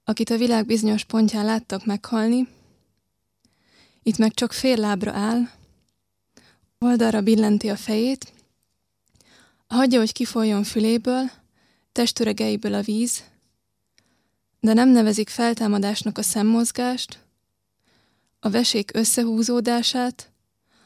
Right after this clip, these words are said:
a beinduló keringést. Ki tudja, téged a világnak mely pontján foglak megtalálni? Ott leszek-e akkor,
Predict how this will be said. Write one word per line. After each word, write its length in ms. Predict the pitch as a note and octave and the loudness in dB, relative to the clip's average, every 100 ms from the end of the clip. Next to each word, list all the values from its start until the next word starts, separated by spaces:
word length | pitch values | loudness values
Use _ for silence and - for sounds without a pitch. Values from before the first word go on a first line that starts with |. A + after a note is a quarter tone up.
| _ _ _ _ | _ _ _ _
a 100 | - | -2
beinduló 540 | G#3+ A#3 A3 G3+ G3+ G3+ | 2 4 4 4 2 -2
keringést. 840 | - G3 F#3+ F#3 F#3+ G#3 - - - _ _ _ _ _ _ _ _ _ _ _ _ _ _ _ _ _ _ _ _ _ _ _ | -4 -4 -4 -4 -4 -6 -8 -14 -20 _ _ _ _ _ _ _ _ _ _ _ _ _ _ _ _ _ _ _ _ _ _ _
Ki 120 | - B3 | -2 0
tudja, 300 | C4 A3+ A3+ | 0 0 0
téged 320 | - G#3+ G#3 | 0 -2 0
a 80 | G#3 | 0
világnak 460 | A3+ A3+ G#3 G3+ | 0 2 0 2
mely 180 | A3 A3+ | 2 2
pontján 400 | A#3 G3+ G3+ G3+ | 0 -2 -2 -4
foglak 360 | G3 G3 G3+ G#3 | -4 -6 -6 -4
megtalálni? 720 | G3 F#3+ F#3+ G#3+ F#3 G3 G#3+ - _ _ _ _ _ _ _ _ _ _ _ _ _ _ _ _ _ _ _ _ | -4 -6 -8 -6 -6 -4 -6 -8 _ _ _ _ _ _ _ _ _ _ _ _ _ _ _ _ _ _ _ _
Ott 200 | A#3 C4 | 0 2
leszek-e 380 | B3+ A#3 G#3+ G3+ | 0 0 -4 -2
akkor, 560 | G#3+ - - B3+ B3+ | -2 -2 -2 -2 -2